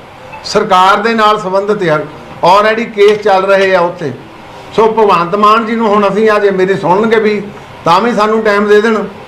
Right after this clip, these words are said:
ਤੇ ਨਹੀਂ ਤਾਂ ਅਸੀਂ ਟਾਈਮ ਤਾਂ ਆਨਲਾਈਨ ਵੀ ਅਪਲਾਈ ਕਰਾਂਗੇ, ਚਿੱਠੀ ਵੀ ਭੇਜਾਂਗੇ ਤੇ ਇੱਕ ਲੈ ਕੇ ਡੈਪੂਟੇਸ਼ਨ ਵੀ ਜਾਵਾਂਗੇ ਸ਼੍ਰੋਮਣੀ ਕਮੇਟੀ ਦਾ ਕਿ ਸਾਨੂੰ ਆਹ ਦੱਸਿਆ ਜਾਵੇ ਕਿ ਆਹ ਜਿਹੜੀਆਂ ਦੋ ਤਿੰਨ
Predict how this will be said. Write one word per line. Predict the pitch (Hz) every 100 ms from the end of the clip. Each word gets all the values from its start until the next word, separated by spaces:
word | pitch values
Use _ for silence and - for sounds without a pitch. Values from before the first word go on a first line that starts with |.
| - - -
ਤੇ | 196
ਨਹੀਂ | 202 220
ਤਾਂ | 220
ਅਸੀਂ | 214 202
ਟਾਈਮ | 185 185 190
ਤਾਂ | 208 202 196 - - - - - -
ਆਨਲਾਈਨ | 165 190 196 170 180
ਵੀ | 190 220
ਅਪਲਾਈ | 190 190 190
ਕਰਾਂਗੇ, | 185 196 208 196 185 - - - - -
ਚਿੱਠੀ | 185 180 202
ਵੀ | 208 -
ਭੇਜਾਂਗੇ | 208 170 185 190 185 - - - - - -
ਤੇ | 190
ਇੱਕ | 202
ਲੈ | 196 180 180
ਕੇ | 196
ਡੈਪੂਟੇਸ਼ਨ | 180 170 180 185 185 208
ਵੀ | 202
ਜਾਵਾਂਗੇ | 185 190 202 196
ਸ਼੍ਰੋਮਣੀ | 170 170 175
ਕਮੇਟੀ | 170 170 165 165
ਦਾ | 160 143 175 - - - - - -
ਕਿ | 190 208
ਸਾਨੂੰ | - 165 175 196 202 196 196 - - -
ਆਹ | 175 208 160
ਦੱਸਿਆ | 165 - 180 180
ਜਾਵੇ | 156 147 160 170 170 - - -
ਕਿ | 185 196 156
ਆਹ | 170 202
ਜਿਹੜੀਆਂ | 190 190 196 185
ਦੋ | 143 151 160 170
ਤਿੰਨ | 185